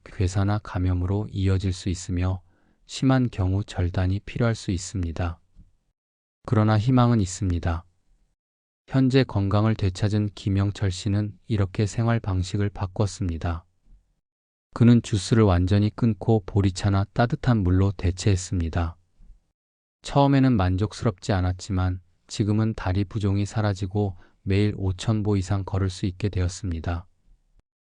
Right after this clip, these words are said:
특히 따뜻한 차는 혈액순환을 촉진하는 효과도 있습니다.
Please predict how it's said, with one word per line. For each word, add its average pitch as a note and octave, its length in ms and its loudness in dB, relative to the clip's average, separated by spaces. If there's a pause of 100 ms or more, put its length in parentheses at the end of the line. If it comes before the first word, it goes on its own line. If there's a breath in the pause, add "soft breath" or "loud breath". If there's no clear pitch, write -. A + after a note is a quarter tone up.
(160)
특히 - 300 0
따뜻한 C3+ 520 2
차는 A2 400 0
혈액순환을 A#2 800 0
촉진하는 A#2 600 0
효과도 A2+ 460 0
있습니다. F2 680 -2